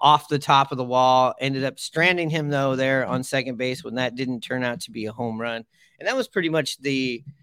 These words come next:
story of the game there. You know, Logan gives up two runs on not very hard hit balls. Brash was clean. Topa was clean.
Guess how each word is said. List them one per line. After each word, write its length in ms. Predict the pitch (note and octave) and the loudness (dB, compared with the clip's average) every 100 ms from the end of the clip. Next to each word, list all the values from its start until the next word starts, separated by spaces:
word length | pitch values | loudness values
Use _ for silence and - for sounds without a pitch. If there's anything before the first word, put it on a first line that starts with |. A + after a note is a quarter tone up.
| _ - - | _ -20 -14
story 560 | - E3 D3 D3 C#3+ | -2 2 4 4 2
of 100 | C3+ | 0
the 80 | A#2+ | -4
game 400 | A#2 C3 B2+ A#2+ | -2 0 0 -2
there. 480 | A2 C3 B2+ B2+ B2+ - | -2 0 0 -2 -6 -12
You 120 | B2+ | -12
know, 100 | A2+ | -10
Logan 440 | A#2 C3+ C#3 C#3+ C3 | -2 0 0 0 0
gives 240 | C3 A#2 | -2 -4
up 180 | A#2+ - _ _ _ _ - | -6 -8 _ _ _ _ -2
two 300 | - G3 F3 | 4 4 6
runs 480 | D#3 D#3 D#3+ D3+ D#3 _ _ | 6 6 4 -2 -10 _ _
on 140 | D3 D3+ | -2 2
not 240 | D#3 D#3 | 2 2
very 260 | E3+ E3 D3+ | 0 2 2
hard 300 | D3+ D3+ C#3 | 4 4 2
hit 240 | D#3+ C#3 | 0 0
balls. 640 | C3 C3+ C3 C3 C3 - - _ | 0 2 4 2 0 -6 -18 _
Brash 540 | C3+ D3+ C#3+ C#3 - | -6 -2 0 0 -2
was 200 | C#3 C3 | -6 -8
clean. 680 | - - C#3+ C3+ C3+ C3 A#2+ _ _ _ - | -10 -6 -4 -2 -2 -4 -8 _ _ _ -8
Topa 400 | - C#3+ C#3 C#3 | -2 -2 0 -2
was 220 | C3 B2+ | -2 -6
clean. 560 | - C3 B2+ B2 A#2+ | -10 -6 -4 -4 -6